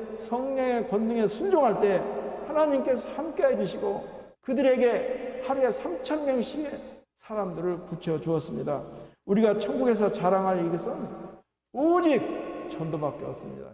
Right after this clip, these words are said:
"야, 진복권 목사야, 너 세상에서 뭐 더 하니?" 물어보면 뭐 할 거예요? "아, 저 술 먹고 밥 먹고 똥 싸다가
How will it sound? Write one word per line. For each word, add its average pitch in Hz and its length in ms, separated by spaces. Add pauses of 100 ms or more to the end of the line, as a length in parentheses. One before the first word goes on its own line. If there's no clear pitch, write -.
(120)
"야, - 1080
진복권 214 500
목사야, 226 1200
너 226 140
세상에서 233 560
뭐 220 320
더 254 140
하니?" 269 420 (640)
물어보면 208 500
뭐 208 140
할 226 140
거예요? 147 240 (500)
"아, 160 200
저 170 480 (320)
술 247 200
먹고 185 440
밥 165 160
먹고 175 400
똥 220 160
싸다가 190 320